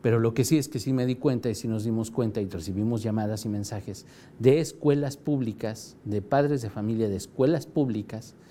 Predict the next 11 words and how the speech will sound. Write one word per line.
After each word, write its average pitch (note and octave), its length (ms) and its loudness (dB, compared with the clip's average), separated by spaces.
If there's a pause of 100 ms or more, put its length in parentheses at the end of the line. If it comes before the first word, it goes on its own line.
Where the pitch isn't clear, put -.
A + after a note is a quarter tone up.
(360)
que C#3+ 100 6
les C3 200 2
estaban B2 340 -2
pidiendo G#2 540 -2 (140)
imprimir, A#2+ 460 0 (1400)
que E3+ 120 4
les D#3 140 4
estaban A2 300 -2
pidiendo G2+ 320 -4
sacar G2+ 300 -8
copias, A#2+ 500 -8